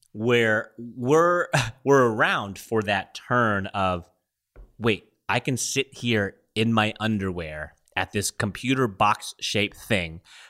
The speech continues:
push these buttons, punch in this credit card number, and click this, and then over a matter of days,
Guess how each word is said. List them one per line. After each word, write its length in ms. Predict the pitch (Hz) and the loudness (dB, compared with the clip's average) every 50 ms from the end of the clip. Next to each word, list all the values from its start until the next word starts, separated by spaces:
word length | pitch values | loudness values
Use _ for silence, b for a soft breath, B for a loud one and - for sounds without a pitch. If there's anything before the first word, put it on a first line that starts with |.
| B B - | B B 2
push 300 | - 147 147 - - - | 4 4 4 2 0 0
these 320 | 127 127 135 135 117 113 | 2 4 4 4 2 0
buttons, 760 | 107 - 123 113 113 - 104 98 98 98 98 101 - - - B B B B B B - | -2 0 2 2 2 0 -2 -6 -6 -4 -6 -6 -8 -12 -12 B B B B B B -4
punch 320 | - - 131 147 147 - 147 | 0 0 2 2 2 0 0
in 120 | 131 123 | 0 0
this 140 | 120 117 - | 0 -2 -2
credit 320 | - - 127 117 113 110 | -2 -2 0 0 0 -2
card 240 | - 110 104 101 95 | -2 -2 -2 0 0
number, 260 | 104 101 95 92 92 | -2 -2 0 0 -2
and 160 | 92 92 90 - | -2 -2 -4 -8
click 300 | - - 113 101 - - | -6 -4 -4 -4 -6 -8
this, 460 | 92 92 107 110 104 98 - - - _ b b b b b b b b - | -6 0 2 2 2 2 0 -6 -10 _ b b b b b b b b -2
and 160 | 120 120 120 | 0 2 2
then 140 | 117 110 110 | 2 2 2
over 300 | 107 107 107 104 110 110 | 2 2 2 2 2 2
a 40 | 107 | 2
matter 280 | 107 107 107 107 107 101 | 2 2 2 2 2 0
of 100 | 92 92 | 0 0
days, 460 | 117 107 104 101 98 90 - - | 0 0 2 2 0 -2 -6 -10